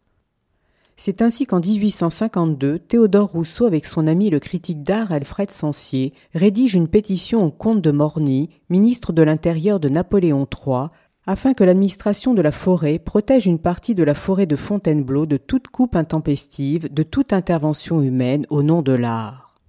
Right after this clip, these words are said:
Permettez-moi de venir au nom de l'art vous demander justice contre des faits qui depuis trente ans attristent profondément les artistes. Je veux parler des dévastations qui se commettent par l'administration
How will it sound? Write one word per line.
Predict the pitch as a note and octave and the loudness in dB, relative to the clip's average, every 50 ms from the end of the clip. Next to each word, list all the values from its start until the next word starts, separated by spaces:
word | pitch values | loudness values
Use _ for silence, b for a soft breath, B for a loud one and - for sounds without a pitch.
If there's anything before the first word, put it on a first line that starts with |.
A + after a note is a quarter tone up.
| _ _ _ _ _ _ _ _ _ _ _ _ _ _ _ | _ _ _ _ _ _ _ _ _ _ _ _ _ _ _
Permettez-moi | - G#3 G#3 G#3 G#3+ G#3+ - G#3+ G#3 G#3+ B3 C4 | -2 2 2 2 2 2 2 2 4 4 2 2
de | G#3+ F3+ | 2 0
venir | E3 D#3 F3+ F#3+ F#3+ G#3+ A#3+ A#3+ G#3+ - | 0 2 2 2 4 4 2 2 2 2
au | E3 | 2
nom | D#3+ F3 G3+ G#3+ | 2 4 2 2
de | E3+ F3 | 2 2
l'art | D#3+ D3+ D3+ D3 D#3 F3 F#3+ | 2 2 0 0 -2 -4 -4
vous | E3 D#3+ D#3 | -4 -4 0
demander | C#3+ F#3+ G3 F#3+ F3+ E3 D#3+ D#3 | 2 2 2 2 2 2 2 0
justice | C#3+ C3 F3 F3 - - - - A3 A#3+ A#3 - - | 0 -2 -8 -8 -8 -12 -8 -6 -6 -4 -4 -8 -8
contre | - - F3 F3 - - G3+ | -4 -4 -4 -2 0 -2 2
des | F3 G3+ G3 | 2 2 0
faits | - - C4 C4 B3 | 0 0 -2 -2 -2
qui | - - F3 | -4 -8 -2
depuis | D#3 E3+ D#3+ - - F3+ F3+ | -2 -2 -2 -2 -6 -6 -6
trente | - - - G3 F#3+ - - | -6 -4 -2 -2 -2 -2 -2
ans | A#3+ A3 | -2 -2
attristent | E3+ D#3 - - G#3 G3+ - - - D3+ | -2 -4 -4 -6 -6 -6 -4 -4 -6 -6
profondément | - - - D#3+ - - F3+ E3 D3 D3+ D3 D#3 E3+ | -4 -4 -4 -4 -4 -4 -4 -2 0 0 0 0 0
les | E3+ D3 C#3+ B2+ - | 0 -2 -2 -2 -4
artistes. | C3 B2+ - _ - - B2 A2 G#2+ - - - _ - - b b b b b b | -6 -8 -8 _ -14 -10 -10 -10 -10 -10 -14 -16 _ -20 -20 b b b b b b
Je | b D3+ F#3 | b -2 2
veux | F3 G#3+ | 2 2
parler | A3 - A#3+ A#3 A#3 B3+ B3+ | 2 2 0 0 0 0 0
des | F#3+ F3+ D3+ | 0 -2 0
dévastations | E3 G3+ E3 F#3+ F#3+ F3+ - - F#3+ F#3 - - A#3+ B3 | 0 0 2 2 0 0 -2 -2 -2 -2 -2 -2 -2 -2
qui | A3+ - E3+ | -2 -2 -6
se | D#3 - D#3+ | -4 -4 -4
commettent | D#3+ - F3+ E3+ E3+ D#3+ D#3+ F#3+ A#3 - - | -2 0 0 2 2 2 0 0 -2 -4 -4
par | _ D#3 D3 D3+ | _ -4 -2 0
l'administration | D#3+ F#3 G#3 G#3 G3 F#3+ E3+ - - - E3+ D#3+ - - - D#3 C#3+ | 0 2 2 2 2 2 0 -4 -6 -4 -4 -4 -4 -2 -2 -2 -2